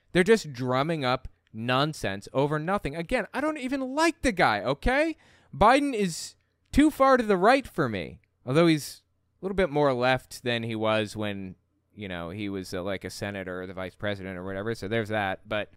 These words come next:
I don't even like him, okay? I have no interest in defending Joe Biden, but you're, like, forcing my hand here because this is just complete nonsense, all of it.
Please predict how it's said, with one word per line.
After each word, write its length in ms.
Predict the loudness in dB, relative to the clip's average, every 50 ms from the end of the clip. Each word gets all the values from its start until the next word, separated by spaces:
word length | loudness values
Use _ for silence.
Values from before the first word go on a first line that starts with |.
| _ _
I 100 | 4 4
don't 120 | 4 4 2
even 160 | 0 0 0
like 200 | 0 -2 -2 -2
him, 160 | -6 -10 -10 -14 -16 -16 -6
okay? 320 | -2 -2 -2 -2 -2 -6 -10 -20 _ _
I 140 | 0 2 4
have 120 | 4 2 2
no 220 | 0 0 0 0
interest 340 | 0 -2 -2 -4 -4 -4 -4
in 80 | -2
defending 480 | -2 -2 -2 0 0 0 0 -2 -2 -2
Joe 220 | 0 0 0 2
Biden, 400 | 2 2 2 2 2 0 -4 -6 -10 -16 -18 -6
but 300 | 2 4 4 4 4 4
you're, 120 | 2 4
like, 220 | 6 6 4 4 0
forcing 500 | 2 6 8 8 8 8 6 2 0 2
my 140 | 0 2 2
hand 360 | 2 2 2 2 0 0 0
here 220 | 0 0 -2 -2
because 360 | -2 -4 -2 0 -2 -2 0
this 180 | 0 -2 -2 -2
is 100 | -4 -2
just 200 | 0 -2 -2 0
complete 420 | -2 -4 -4 -4 -4 -4 -4 -2
nonsense, 600 | -2 0 0 0 0 0 -2 -2 -4 -4 -4 -6 -8 -2
all 300 | 4 6 6 6 6 6
of 140 | 4 2
it. 160 | -2 -6 -8